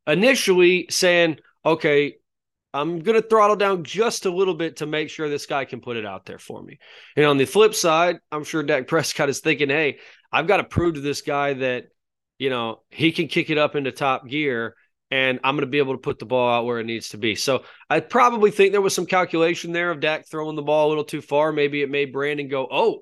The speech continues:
okay, I gotta, I gotta hit that fifth gear to be able to get to it." And sure enough,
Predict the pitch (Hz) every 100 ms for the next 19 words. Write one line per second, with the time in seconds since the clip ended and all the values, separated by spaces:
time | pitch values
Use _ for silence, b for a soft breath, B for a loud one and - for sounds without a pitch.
0 | - 196 156 170 165 b b _ - 127
1 | 160 170 170 165 _ _ 120 147 180 170
2 | 190 190 147 - 151 - 139 107 87 b
3 | b - 139 156 139 139 143 - 190 202
4 | 196 _ _ _ _ _ - 139 - 175
5 | 165 151 151 -